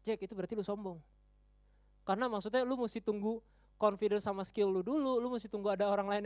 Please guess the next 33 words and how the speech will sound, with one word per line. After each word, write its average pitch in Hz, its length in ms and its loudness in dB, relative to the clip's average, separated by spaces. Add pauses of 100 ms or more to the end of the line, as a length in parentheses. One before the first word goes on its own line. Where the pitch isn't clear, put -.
yang 196 40 -4
lebih 190 200 0
rendah 185 160 0
daripada 185 320 0
lu 220 160 0
dan 196 160 4
lu 196 80 0
lebih 180 240 0
hebat, 185 320 -2
baru 190 240 0
lu 220 80 -4
bisa 190 240 -4
kerjain 180 240 0
secara 180 240 -4
maksimal, 214 320 -8
itu 214 160 -2
artinya 220 280 0
lu 208 40 -2
sombong. 202 400 -4 (400)
Terus 247 160 -6
gua 254 120 2
kayak 202 440 0
dalam 180 240 0
hati 180 240 -6
pertama 180 400 -2
pas 202 80 -4
saya 175 160 -6
denger 175 160 -6
itu, 175 160 -6
"Enggak, 262 320 -12
ngomong 160 240 -8
apa 131 240 -14
sih?" - 160 -18